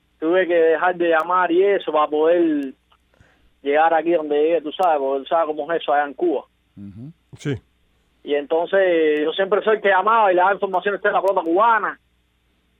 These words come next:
Speaker 3: Yo me acuerdo, sí.
Speaker 1: ¿Cómo no?
Speaker 3: Es que no hay mucha gente que llama de Matanzas, por eso,
Speaker 1: Sí.
Speaker 3: por eso me acuerdo muy bien.
Speaker 1: Sí, me da, me da mucho gusto hablar con ustedes y, y saber y poder comunicarme con ustedes con el programa y eso.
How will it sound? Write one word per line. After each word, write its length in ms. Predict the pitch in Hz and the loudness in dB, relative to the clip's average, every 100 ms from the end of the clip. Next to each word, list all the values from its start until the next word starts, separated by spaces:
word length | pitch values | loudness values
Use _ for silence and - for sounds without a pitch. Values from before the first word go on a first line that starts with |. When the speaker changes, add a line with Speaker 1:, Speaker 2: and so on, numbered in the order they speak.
| - | -10
Speaker 3:
Yo 100 | 131 | -4
me 80 | 151 | -2
acuerdo, 440 | 156 220 254 165 - _ | 2 2 2 -2 -6 _
sí. 240 | - 131 170 | -8 -6 -4
Speaker 1:
¿Cómo 300 | 151 165 175 | -4 0 2
no? 240 | 202 175 _ _ _ | 0 -2 _ _ _
Speaker 3:
Es 120 | 160 | -2
que 100 | 208 | 2
no 80 | 220 | 4
hay 80 | 220 | 4
mucha 260 | 233 254 | 4 2
gente 280 | 208 226 214 | 2 4 2
que 100 | 190 | 2
llama 300 | 185 208 208 | 2 4 4
de 80 | 196 | 4
Matanzas, 580 | 175 147 202 214 147 127 | 2 2 0 0 -2 -4
por 200 | 135 143 | -4 -4
eso, 320 | 170 196 185 | -2 0 -2
Speaker 1:
Sí. 60 | 175 | -2
Speaker 3:
por 140 | 151 | -2
eso 180 | 147 190 | -2 0
me 80 | 160 | -2
acuerdo 360 | 143 180 185 | 0 -2 0
muy 160 | 165 156 | -2 0
bien. 280 | 156 147 92 _ _ _ _ _ | 0 -2 -6 _ _ _ _ _
Speaker 1:
Sí, 320 | 165 156 143 _ _ _ _ | -2 0 -2 _ _ _ _
me 80 | - 139 | -4 -2
da, 100 | 147 | 2
me 60 | |
da 120 | 156 165 | 0 0
mucho 300 | 190 185 185 | -2 0 2
gusto 380 | 190 190 170 | 0 2 2
hablar 200 | 156 165 | 2 0
con 160 | - 165 | -2 -2
ustedes 420 | 147 190 190 165 | 0 0 2 0
y, 480 | 147 143 139 131 127 143 | -2 -4 -6 -8 -10 -12
y 60 | 139 | -4
saber 300 | 143 156 170 | 0 0 0
y 20 | |
poder 240 | 156 151 | 0 0
comunicarme 460 | 160 165 156 170 170 | -2 -6 -4 -4 -2
con 140 | 147 | -6
ustedes 520 | 147 175 170 151 131 - _ _ _ _ _ | -2 0 2 0 -2 -10 _ _ _ _ _
con 180 | 143 143 | -4 -4
el 60 | |
programa 420 | 139 143 170 165 185 | -2 0 2 2 0
y 40 | |
eso. 260 | 208 247 | -2 -6